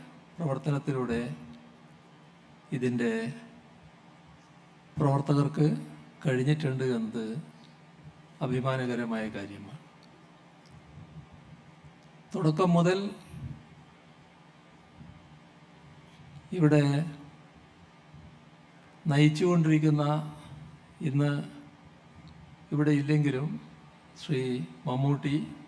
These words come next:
വളരെ ഫലപ്രദമായി തന്നെ കൈരളിക്ക് നേതൃത്വം കൊടുക്കുന്നൊരു ചെയർമാനാണ് എന്നാണ് ഞാൻ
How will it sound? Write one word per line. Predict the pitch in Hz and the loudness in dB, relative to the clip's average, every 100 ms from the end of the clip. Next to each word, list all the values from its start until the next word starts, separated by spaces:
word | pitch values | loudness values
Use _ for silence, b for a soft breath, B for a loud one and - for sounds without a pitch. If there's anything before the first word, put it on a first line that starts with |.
| - - - - - - - - - - - - - - - 127 | -20 -20 -20 -20 -20 -20 -20 -20 -20 -20 -20 -20 -20 -20 -8 -2
വളരെ | 135 147 151 151 | 2 4 2 0
ഫലപ്രദമായി | 139 139 151 147 143 143 | -4 0 2 4 4 0
തന്നെ | 143 131 127 131 - - - - - - - - - - | -2 -2 -4 -4 -8 -14 -20 -20 -20 -20 -20 -20 -20 -6
കൈരളിക്ക് | 135 135 127 120 127 120 127 160 - - - - - - - - - - - - | -4 -2 -2 -2 -2 -2 -4 -6 -12 -18 -20 -20 -20 -20 -20 -18 -18 -18 -16 0
നേതൃത്വം | 175 147 151 156 151 | 4 6 6 6 6
കൊടുക്കുന്നൊരു | 151 147 156 147 143 | 8 6 6 6 6
ചെയർമാനാണ് | 143 131 135 135 123 120 120 120 113 - 127 | 4 2 2 2 2 0 -2 -2 -6 -6 -4
എന്നാണ് | 113 110 107 110 139 - - - 117 | -2 -2 -4 -6 -8 -10 -14 -4 -2
ഞാൻ | 110 | -2